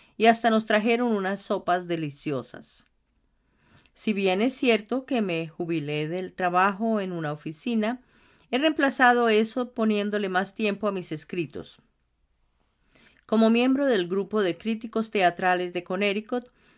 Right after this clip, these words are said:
he asistido a numerosas obras y escrito no solo reseñas teatrales, sino también entrevisté a muchos latinos actores, directores o miembros del equipo técnico de las compañías que vienen en gira aquí.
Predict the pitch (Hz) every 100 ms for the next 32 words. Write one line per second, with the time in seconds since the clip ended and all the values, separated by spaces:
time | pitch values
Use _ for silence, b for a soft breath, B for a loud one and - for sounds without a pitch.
0 | b - 254 320 269 240 - 247 240 247
1 | 214 185 175 175 214 220 202 196 233 247
2 | 208 190 - 202 202 202 226 b b _
3 | 240 240 269 262 247 226 220 196 196 -
4 | 185 170 202 208 233 254 220 185 180 170
5 | 190 196 202 190 156 156 - 190 220 b
6 | b b - 170 190 240 247 277 247 233
7 | 226 196 202 214 202 220 196 165 214 -
8 | b b b b 208 208 208 214 220 285
9 | - 208 196 190 190 190 175 165 - 202
10 | 208 214 208 220 220 226 202 180 175 -
11 | 180 175 165 180 190 214 233 - 226 180
12 | 185 175 170 165 175 208 b b b b
13 | - 233 208 208 175 175 - 160 - 165
14 | 113